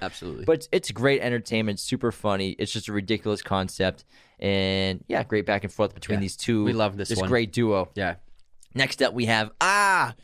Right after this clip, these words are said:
Speaker 2: Real Monsters, which was developed by Klasky Csupo for Nickelodeon. It aired from nineteen ninety-four to nineteen ninety-seven. The show focuses on three young monsters,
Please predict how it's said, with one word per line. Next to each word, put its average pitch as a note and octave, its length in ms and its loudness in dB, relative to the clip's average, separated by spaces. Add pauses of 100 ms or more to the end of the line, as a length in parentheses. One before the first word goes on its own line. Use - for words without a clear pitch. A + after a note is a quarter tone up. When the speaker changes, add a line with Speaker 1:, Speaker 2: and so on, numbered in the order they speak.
(140)
Speaker 2:
Real F#3+ 320 4
Monsters, F3 880 0 (300)
which C3 220 -4
was B2 100 0
developed B2+ 420 2
by G#2+ 140 2
Klasky C#3+ 640 -2
Csupo C#3+ 540 0 (180)
for B2+ 260 0
Nickelodeon. B2 880 0
It A2+ 240 2
aired A2 260 2
from G#2 140 -8
nineteen G#2 360 -2
ninety-four G#2 540 0
to A#2 220 -4
nineteen G#2+ 420 0
ninety-seven. G#2 720 0
The A2+ 60 0
show C3 240 2
focuses A#2 560 -2
on A2 240 0
three D3+ 340 0
young E3 340 4
monsters, C3 600 0